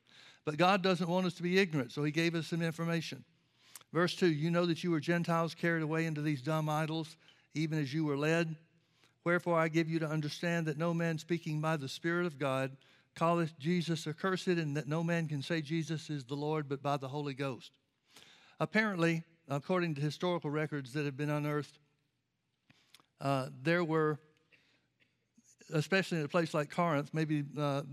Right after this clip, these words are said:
more in Corinth than in other places, but there were all kinds of different idols and temples to different idols and gods and, and things like that, which these people, these Corinthian Christians, uh, came out of. Everybody was an idol worshiper.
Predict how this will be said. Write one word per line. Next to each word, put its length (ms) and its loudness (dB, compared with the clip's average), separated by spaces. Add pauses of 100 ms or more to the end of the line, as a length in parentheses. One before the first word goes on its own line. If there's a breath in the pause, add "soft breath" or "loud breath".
(120)
more 580 2
in 160 2
Corinth 320 0
than 140 -2
in 80 -2
other 180 -4
places, 520 -6 (680 loud breath)
but 200 -2
there 160 4
were 240 0
all 180 2
kinds 300 -2
of 80 -4
different 280 0
idols 460 -2
and 100 -2
temples 440 -2
to 240 -2 (160)
different 280 -2
idols 360 0
and 160 -2
gods 360 0
and, 200 -4 (320 loud breath)
and 280 0
things 240 -2
like 220 -2
that, 280 0 (280 soft breath)
which 200 0
these 260 0
people, 440 -2 (280)
these 160 0
Corinthian 680 -2 (120)
Christians, 640 -4 (440 loud breath)
uh, 260 -2
came 280 0
out 200 2
of. 240 -4 (600 soft breath)
Everybody 440 2
was 200 -4
an 80 -2
idol 280 -2
worshiper. 440 -10